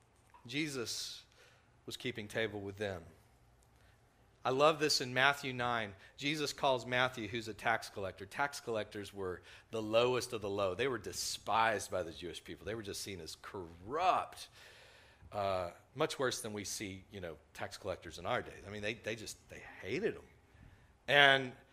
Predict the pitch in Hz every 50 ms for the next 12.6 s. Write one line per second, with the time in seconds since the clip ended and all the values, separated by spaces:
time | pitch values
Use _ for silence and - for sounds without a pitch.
0 | - - _ - 117 120 156 180 202 160 160 147 - - 175 151 143 139 117 123
1 | 123 123 135 165 180 - - 131 113 110 - - - 143 139 170 - - - 127
2 | 120 113 110 110 - 117 120 123 120 - 123 113 113 127 135 127 - - 147 -
3 | 127 101 - - - - - - 151 156 156 165 151 147 139 135 127 123 117 117
4 | 113 - - - 135 143 127 113 101 - - - - - - 160 160 160 165 185
5 | 220 254 262 196 175 175 160 160 175 202 - - 180 165 139 - - - - -
6 | 156 160 190 214 208 - - - - - - - - - 165 196 185 - 175 156
7 | 143 139 143 165 180 - - 190 190 190 185 208 220 240 240 214 - - - -
8 | - - - - _ _ - _ - - 190 185 - - 196 214 233 240 226 -
9 | - - 214 226 220 190 156 147 156 180 - - - - - 165 160 170 165 147
10 | 151 175 190 208 220 - - 170 190 180 170 170 156 - - - 180 185 208 220
11 | 220 214 - - 170 185 196 - - - 160 151 156 156 - 147 123 - - -
12 | - 208 226 240 214 151 139 143 156 156 -